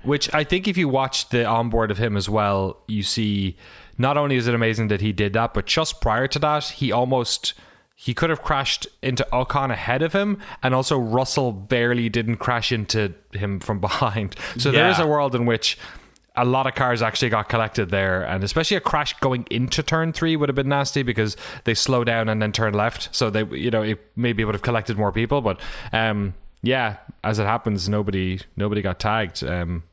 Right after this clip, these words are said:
Speaker 1: which is just as well because that was probably as close as those cars were gonna get for the rest of the race.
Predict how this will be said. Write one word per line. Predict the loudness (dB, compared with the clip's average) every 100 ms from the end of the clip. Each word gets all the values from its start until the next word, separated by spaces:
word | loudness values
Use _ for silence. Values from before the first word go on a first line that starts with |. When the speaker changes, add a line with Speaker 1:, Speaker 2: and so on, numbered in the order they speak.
| _
Speaker 1:
which | -6
is | -2
just | 0 0
as | 0
well | 2 0
because | 0 0
that | 0
was | 0
probably | 0 0 0
as | 0
close | -2 0
as | -2
those | -2
cars | 0 0 0
were |
gonna | -2 0
get | -2 -4 _
for | -4
the | -2
rest | -2 -2
of | 0
the | 0
race. | 0 -2